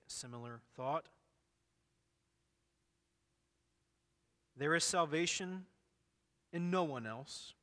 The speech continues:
for there is no other name under heaven given among men by which we must be saved." If you were to poll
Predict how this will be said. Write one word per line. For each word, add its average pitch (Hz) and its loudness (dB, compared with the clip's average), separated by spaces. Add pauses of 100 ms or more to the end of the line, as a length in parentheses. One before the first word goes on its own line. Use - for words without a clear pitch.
(760)
for 156 4
there 151 4
is 139 -2
no 175 4
other 139 4
name 123 -8
under 185 2
heaven 120 -6 (180)
given 156 -2
among 151 2
men 110 -8 (680)
by 135 -2
which 120 -8
we 123 -14
must 107 -10
be 113 -18
saved." - -14 (4000)
If 127 -14
you 180 -4
were 180 4
to - -6
poll 156 -4